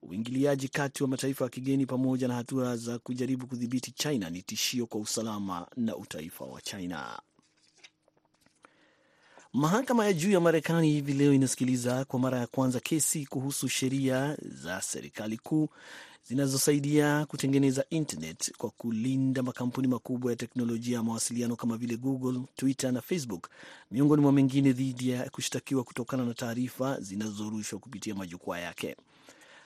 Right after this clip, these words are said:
Majaji wa mahakama hiyo wanasikiliza hoja iwapo familia ya Kimarekani ya mwanafunzi wa chuo aliyeuawa kwenye shambulizi la kigaidi mjini Paris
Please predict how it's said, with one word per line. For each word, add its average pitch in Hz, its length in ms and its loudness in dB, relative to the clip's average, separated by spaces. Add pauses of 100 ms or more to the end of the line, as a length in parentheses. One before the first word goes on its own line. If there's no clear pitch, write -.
(100)
Majaji 135 400 4
wa 143 80 10
mahakama 139 460 4
hiyo 143 460 4
wanasikiliza 135 600 -2
hoja 139 520 2
iwapo 135 340 0
familia 135 520 2
ya 127 60 0
Kimarekani 131 800 -2
ya 98 80 -4
mwanafunzi 117 520 -2
wa 120 120 0
chuo 139 400 -2
aliyeuawa 117 640 -2
kwenye 123 220 0
shambulizi 127 580 0
la 123 80 -2
kigaidi 127 440 -2
mjini 117 320 0
Paris 123 520 -6